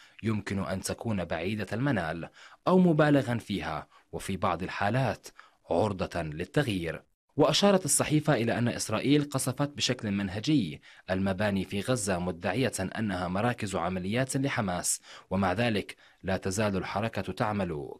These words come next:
كوحدة قتالية. وفي حين لفتت إلى أن مصير المدنيين الفلسطينيين أصبح الآن في قلب مخاوف واشنطن بشأن الطريقة التي تدير بها إسرائيل الحرب، رأت الصحيفة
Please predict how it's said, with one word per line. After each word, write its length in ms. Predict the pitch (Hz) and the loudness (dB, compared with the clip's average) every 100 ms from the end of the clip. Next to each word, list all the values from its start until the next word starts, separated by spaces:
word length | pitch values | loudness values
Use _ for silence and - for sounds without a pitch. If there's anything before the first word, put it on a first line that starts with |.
| - | -4
كوحدة 600 | 92 95 90 87 92 87 | -2 -2 -6 -8 -10 -8
قتالية. 680 | - - 151 110 82 78 - - - - - | -6 0 0 2 0 -2 -4 -10 -20 -20 -2
وفي 280 | 131 135 175 | 0 2 2
حين 400 | 147 196 190 147 | 4 6 8 6
لفتت 440 | 151 147 151 160 | 4 2 0 0
إلى 200 | - 113 | 0 -2
أن 240 | 107 117 101 | 0 0 0
مصير 380 | 95 - 120 113 | 0 -2 -2 0
المدنيين 600 | 98 92 90 98 120 107 | 0 -2 -2 -2 -2 -2
الفلسطينيين 880 | 90 92 92 - 101 147 139 85 67 - - - | -4 -6 -6 -4 0 2 0 -2 -8 -14 -20 -6
أصبح 380 | 104 - 95 - | -4 -2 -2 -2
الآن 560 | 95 - 135 113 87 - - _ | -2 0 2 0 -2 -8 -20 _
في 160 | - | -6
قلب 360 | 92 - 110 92 | -4 0 0 -2
مخاوف 560 | 85 87 117 107 92 92 | -4 -4 -2 -2 -2 -4
واشنطن 640 | 92 - 156 110 87 73 - - _ | -2 2 2 2 -2 -4 -14 -20 _
بشأن 360 | 95 - 123 101 | -2 0 0 -2
الطريقة 720 | 92 - 101 101 - 85 - | -6 -4 -2 0 -2 -4 -4
التي 280 | 92 87 95 | -4 -4 -6
تدير 340 | 98 107 92 | -4 -2 -2
بها 340 | 87 110 101 - | -2 -4 -4 -4
إسرائيل 420 | - 95 85 143 | -6 -4 0 0
الحرب، 420 | 156 - 85 - - - - - | 2 -2 -4 -6 -16 -20 -20 -6
رأت 280 | 98 92 85 | -2 -2 0
الصحيفة 680 | 98 - 90 123 - 85 73 | 0 0 0 0 0 -2 -4